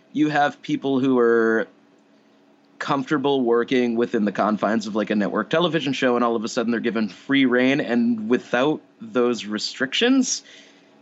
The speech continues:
you kinda don't have the same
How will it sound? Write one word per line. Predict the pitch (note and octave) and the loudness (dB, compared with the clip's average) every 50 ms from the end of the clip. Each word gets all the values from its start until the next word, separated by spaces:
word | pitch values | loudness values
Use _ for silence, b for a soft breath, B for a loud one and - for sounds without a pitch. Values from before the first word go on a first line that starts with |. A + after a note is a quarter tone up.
| _ | _
you | - B2+ C3+ C3 | -2 0 0 0
kinda | B2+ - - - - - B2+ B2+ C3 C3 C3 C3+ C3 | 0 -4 -10 -12 -6 -2 0 2 2 2 2 2 0
don't | A#2+ A2 G2+ F#2 - A#2 A#2 A#2+ B2 A#2 A2 | -2 -4 -6 -4 -2 0 2 2 0 0 -2
have | - - - - G2+ G#2+ A2 A2 A2 A2+ A2 A2 G#2+ G2 F2+ G#2 F#2+ | -6 -8 -8 -4 -2 -2 0 0 0 0 -2 -4 -8 -12 -16 -12 -8
the | G2 G#2+ | -8 -6
same | - - - - G2 G2+ G#2 G#2+ G#2 G#2 G#2 | -6 -6 -6 -4 -2 -2 0 0 2 2 0